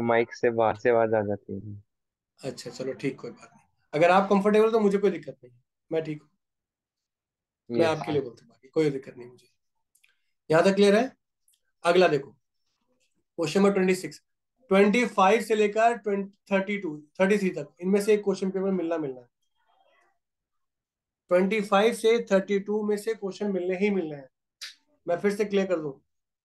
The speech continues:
Speaker 2: इसलिए बहुत ध्यान से करना। यहाँ देखो, sine cos है ना, अगर आप बुरा ना माने, तो मैं sine square को टी पुट करूं, जिससे कि two sine x cos x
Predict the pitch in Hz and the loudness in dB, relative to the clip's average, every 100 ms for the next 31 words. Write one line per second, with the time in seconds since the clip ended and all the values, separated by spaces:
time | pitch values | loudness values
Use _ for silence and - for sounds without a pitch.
0 | _ 180 185 208 180 185 160 165 170 156 | _ -12 -4 -2 0 0 0 -4 -4 -8
1 | 139 135 _ _ _ _ _ _ _ _ | -10 -14 _ _ _ _ _ _ _ _
2 | _ 170 190 180 156 147 - 180 208 208 | _ 0 2 2 -4 -6 -2 0 0 0
3 | 202 185 185 196 _ _ _ _ _ _ | -2 -4 -8 -12 _ _ _ _ _ _
4 | _ _ - 175 202 190 170 190 185 170 | _ _ -4 0 2 2 2 2 2 0
5 | 143 139 156 _ _ _ _ _ _ _ | -4 -10 -18 _ _ _ _ _ _ _
6 | _ 180 196 196 - - - - 160 165 | _ -2 0 -2 -8 -16 -12 -4 -2 0
7 | 190 196 190 - 156 151 151 151 170 156 | 0 0 -2 -8 -8 -6 -6 -10 -14 -14
8 | _ 185 185 185 190 190 185 _ _ _ | _ -12 -12 -10 -6 -6 -8 _ _ _
9 | _ _ _ _ _ _ _ _ - 160 | _ _ _ _ _ _ _ _ -12 -8
10 | - 185 190 - 196 196 165 165 165 170 | -4 -4 -4 -2 -2 0 -2 0 0 -4
11 | - - _ _ _ 160 165 170 - 160 | -6 -20 _ _ _ -4 -2 -2 -4 -8
12 | 156 | -8